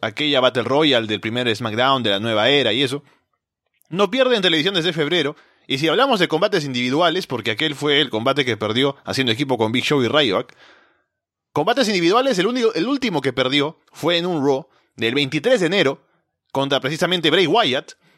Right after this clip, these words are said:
Aquí en dos mil dieciséis Kane está súper protegido y la pregunta es ¿para qué? ¿No? Porque ves este combate y dices, bueno, en el pay-per-view tenemos un combate de los importantes, entre comillas, entre Randy Orton y Bray Wyatt. Y Kane no tiene combate en el pay-per-view.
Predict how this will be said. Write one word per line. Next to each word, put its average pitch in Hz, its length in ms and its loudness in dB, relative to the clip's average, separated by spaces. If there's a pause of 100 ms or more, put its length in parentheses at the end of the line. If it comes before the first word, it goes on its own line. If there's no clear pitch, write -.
(540)
Aquí 117 240 -2
en 220 60 -6
dos 170 120 0
mil 208 100 -6
dieciséis 170 380 -2
Kane 180 240 -2
está 147 200 -4
súper 165 260 -4
protegido 127 380 -2
y 180 40 2
la 139 100 4
pregunta 247 300 0
es 220 80 0
¿para 135 220 2
qué? - 300 -2
¿No? 165 140 -8
Porque 131 340 -6 (600)
ves 233 200 0
este 254 180 2
combate 139 440 0 (800)
y 170 60 0
dices, 156 160 -2
bueno, 160 200 2
en 101 60 -2
el 110 60 -6
pay-per-view 208 580 2
tenemos 151 340 -2
un 180 100 -4
combate 151 340 0
de 135 120 2
los 113 200 -4
importantes, 123 560 -4
entre 127 220 -6
comillas, 139 500 -4
entre 104 280 -4
Randy 131 240 -2
Orton 135 320 -2
y 107 80 -2
Bray 127 180 0
Wyatt. 113 500 0 (840)
Y 151 140 -4
Kane 214 180 0
no 214 80 -4
tiene 202 180 0
combate 196 320 0
en 139 40 2
el 131 60 -4
pay-per-view. 156 440 -2